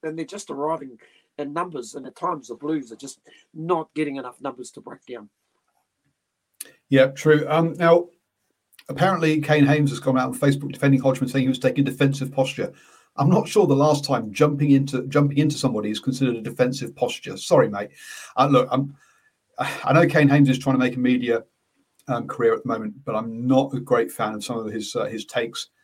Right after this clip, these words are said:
Speaker 2: uh, as a pundit. Uh, I've, yeah, not been, not been the most, um, uh, and I've not, not been impressed by some of his takes, uh, especially, especially around the player welfare,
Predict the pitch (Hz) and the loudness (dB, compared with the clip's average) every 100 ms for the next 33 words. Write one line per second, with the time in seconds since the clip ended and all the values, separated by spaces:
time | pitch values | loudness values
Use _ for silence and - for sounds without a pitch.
0 | _ _ 110 104 104 113 98 101 113 107 | _ _ -8 -8 -6 -8 -10 -6 -6 -4
1 | - _ _ _ - 110 107 104 104 - | -8 _ _ _ -12 -6 -4 -4 -4 -6
2 | - - - - _ 131 107 101 123 120 | -6 -10 -20 -20 _ -6 -6 -6 -8 -8
3 | 117 113 - - 123 131 143 123 113 113 | -8 -8 -10 -12 -4 -4 -2 -4 -4 -8
4 | 107 - - 101 101 95 _ _ _ _ | -8 -6 -2 -2 -4 -14 _ _ _ _
5 | _ _ _ _ _ _ _ - - 127 | _ _ _ _ _ _ _ -20 -6 -4
6 | 107 131 131 131 139 120 107 - 107 - | -2 -2 0 2 2 2 -4 -4 -4 -4
7 | 113 107 117 104 104 - 107 - - _ | -6 -6 -6 -8 -8 -6 -8 -8 -20 _
8 | _ _ - 110 107 104 101 - 131 127 | _ _ -14 -8 -6 -6 -8 -8 -8 -8
9 | 139 143 - 139 143 - - 156 143 147 | -10 -12 -6 -2 -2 -4 -6 -4 0 0
10 | 139 139 117 110 120 107 110 101 113 104 | 0 0 0 -2 -2 0 -2 -4 -4 -6